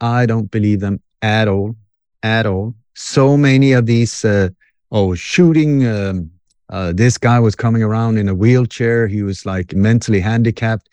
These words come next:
He was waving around with a balloon and the police shot him fifteen times. Really? And then they were, then they got off the hook and got a,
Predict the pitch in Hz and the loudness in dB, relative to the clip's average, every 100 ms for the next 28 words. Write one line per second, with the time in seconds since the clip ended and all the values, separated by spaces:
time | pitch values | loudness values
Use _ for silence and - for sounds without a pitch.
0 | - - - 113 107 101 113 117 117 110 | -20 -20 -4 2 2 4 4 4 4 2
1 | 107 110 107 101 98 101 120 123 123 - | 0 0 -2 -2 -2 0 0 0 -2 -4
2 | 123 120 113 - 110 101 - 104 101 95 | -2 0 -2 -2 -2 -2 -2 -2 -2 -6
3 | - 117 - 101 98 - 82 82 - - | -2 -2 -2 -4 -2 -4 -6 -6 -8 -14
4 | _ _ _ _ _ _ _ _ - _ | _ _ _ _ _ _ _ _ -20 _
5 | _ _ _ _ 85 95 104 110 117 113 | _ _ _ _ -2 2 4 4 2 -2
6 | _ - - - 120 113 127 147 147 131 | _ -20 -8 0 2 4 4 4 4 2
7 | 120 120 - - 123 123 131 127 117 113 | 2 0 -4 -10 -2 0 2 2 0 -2
8 | 110 117 117 - 113 - 127 123 - - | -6 -6 -8 -6 -8 -4 -4 -4 -12 -20
9 | _ _ _ 117 110 113 107 | _ _ _ 0 2 4 2